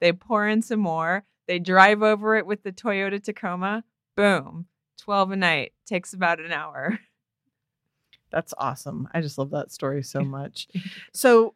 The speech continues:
Speaker 2: um, there's been some news that has happened too. Um, Caltrans, the agency that everybody likes to hate on, um, ha-,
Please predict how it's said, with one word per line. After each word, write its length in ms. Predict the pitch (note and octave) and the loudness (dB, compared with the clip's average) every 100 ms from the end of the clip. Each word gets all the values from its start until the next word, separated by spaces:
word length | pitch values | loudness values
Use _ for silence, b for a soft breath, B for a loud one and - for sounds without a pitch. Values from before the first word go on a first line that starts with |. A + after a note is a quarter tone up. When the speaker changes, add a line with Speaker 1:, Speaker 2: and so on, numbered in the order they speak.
| - | 2
Speaker 2:
um, 300 | G3+ G3 - | 4 2 -2
there's 360 | F#3+ G#3+ A3 G#3 | 0 2 2 -2
been 240 | G#3+ A#3+ | -2 -2
some 380 | - A3+ G3 F#3 | -2 -4 -2 -4
news 760 | F#3 F3+ G#3 C4+ F3+ D#3+ E3 - - | -2 0 2 2 -2 -8 -14 -16 -6
that 200 | E3 D3 | -4 -4
has 200 | D#3+ D#3 | -8 -10
happened 640 | - D3+ - D3+ D#3 - - | -6 -6 -6 -12 -12 -14 -12
too. 500 | - E4+ G#3+ D3+ D#3 - _ _ - | -8 -2 -2 -2 -6 -10 _ _ -6
Um, 220 | E3+ E3 | -4 -4
Caltrans, 960 | - F#3 G#3 G#3 F#3 E3 D3 D3 D3 - | -2 2 2 0 -6 -4 -4 -8 -12 -14
the 140 | F3 - | -12 -4
agency 580 | E3+ E3 F3 - F3 E3 | -4 -4 -8 -8 -8 -4
that 300 | D#3 D3+ D3 - | -2 -2 -4 -8
everybody 1000 | D#3 E3 D#3 _ - D#3 D#3 D#3 D3+ - _ _ | -8 -10 -12 _ -6 -4 -4 -10 -10 -14 _ _
likes 520 | D#3 D3+ D3 - - - | -10 -8 -8 -14 -18 -14
to 180 | - G3 | -8 -6
hate 260 | F3+ F#3+ D#3 | -4 -4 -2
on, 440 | C3+ C3+ D#3 A#3+ - | -4 -4 -4 -4 -4
um, 400 | F3+ D#3+ D#3+ E3+ _ _ _ _ _ | -2 0 -2 -4 _ _ _ _ _
ha-, 220 | F#3+ F#3 | 0 0